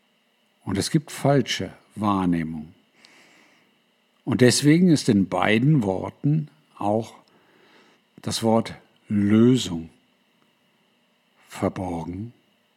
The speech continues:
und in beiden klar erkennbar das Wort lösen. Der Auslöser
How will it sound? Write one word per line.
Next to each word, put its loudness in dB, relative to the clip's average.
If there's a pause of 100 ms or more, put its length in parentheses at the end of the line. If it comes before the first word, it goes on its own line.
(960)
und -2
in -4
beiden 2
klar 0
erkennbar -2 (2250)
das -8
Wort -2
lösen. 4 (2750)
Der -4
Auslöser 2